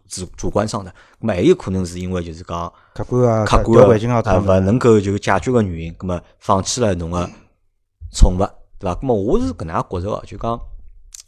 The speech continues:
Speaker 1: 小伟讲就是讲要善待啊，或者叫，啊，勿叫善待，
Speaker 2: 负责任。
Speaker 1: 要有，有责任心，对吧？那么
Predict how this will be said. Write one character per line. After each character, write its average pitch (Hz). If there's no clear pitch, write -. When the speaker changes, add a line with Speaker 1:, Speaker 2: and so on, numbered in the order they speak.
Speaker 1:
小 -
伟 147
讲 87
就 82
是 85
讲 85
要 90
善 101
待 -
啊， -
或 92
者 104
叫， 101
啊， 98
勿 95
叫 98
善 98
待， -
Speaker 2:
负 117
责 120
任。 -
Speaker 1:
要 113
有， 113
有 107
责 110
任 123
心， -
对 -
吧？ 92
那 117
么 113